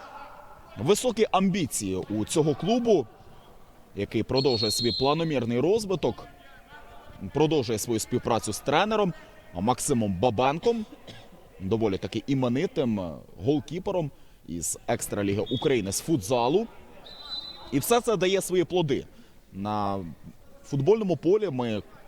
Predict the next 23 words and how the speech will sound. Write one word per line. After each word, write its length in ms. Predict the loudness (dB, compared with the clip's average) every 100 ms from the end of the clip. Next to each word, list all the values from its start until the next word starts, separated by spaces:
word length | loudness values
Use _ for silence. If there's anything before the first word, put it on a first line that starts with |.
| 2
кожного 400 | 2 2 -4 0
тижня 320 | 0 -2 -6
фактично 420 | -6 -4 -4 -4
спостерігаємо 720 | -8 -6 -2 2 4 4 2
за 320 | 0 2 0 -2 -10 -20 -20 -6
якісною 560 | 2 2 2 -4 -2 2
та 160 | 4
видовищною 680 | 4 4 2 0 -4 -2 0
грою 280 | 4 4 2
у 40 |
виконанні 460 | 0 0 0 2 0
рожево-чорних, 720 | 2 2 2 2 2 0 2
але 340 | 4 4 2 0 -8 0
далеко 340 | 4 4 4 2
не 140 | 2
завжди 360 | 2 0 0 -4
це 200 | 2 2
відображається 640 | 4 2 2 2 0 2
в 60 | 0
результатах. 580 | 2 2 2 2 0 -4
Зокрема, 360 | -2 2 2
минулого 480 | 2 2 4 4 2
вікенду 540 | 0 2 2 4 0